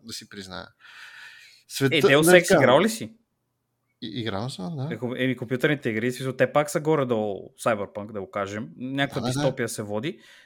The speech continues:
Speaker 2: но, нали, в основната си част тези такива дистопични sci-fi неща и с дистопично sci-fi нещо и
Speaker 1: Мгм.
Speaker 2: Cyberpunk и горе-долу еднакво, нали, с малко по-различен привкус, може би пънка, нали, има малко повече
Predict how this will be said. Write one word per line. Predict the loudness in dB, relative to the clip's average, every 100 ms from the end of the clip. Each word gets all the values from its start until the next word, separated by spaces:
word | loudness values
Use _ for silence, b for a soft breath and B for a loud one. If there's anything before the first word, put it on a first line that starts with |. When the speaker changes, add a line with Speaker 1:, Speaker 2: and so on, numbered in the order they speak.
| b -4
Speaker 2:
но, | -2 -2 -2
нали, | -6 -8 -8
в | -6 -4 -6
основната | -6 -2 -2 -2 -6
си | -8 0
част | 0 2
тези | -2 -2 -4
такива | -10 -8 -6
дистопични | -6 -8 -8 -6 -4 -6
sci-fi | -2 -2 -2 -2
неща | -4 -4 0 2
и | 0 -4 B B
с | -8
дистопично | -6 -6 -6 -2 -2 -4
sci-fi | -2 2 4 4 2
нещо | 2 -2 -2
и |
Speaker 1:
Мгм. | -2
Speaker 2:
Cyberpunk | 2 2 2 0 0 0
и | 2
горе-долу | 2 4 4 4
еднакво, | 4 2 0 -2
нали, | -2 0 -2 B B
с | -2 4
малко | 4 4
по-различен | -4 0 0 -2 -6
привкус, | -4 -6 -4
може | -2 -2 -2
би | -6
пънка, | -2 -2 -2 -2
нали, | 0
има | 0 2
малко | 2 0 -4
повече | -6 -6 -6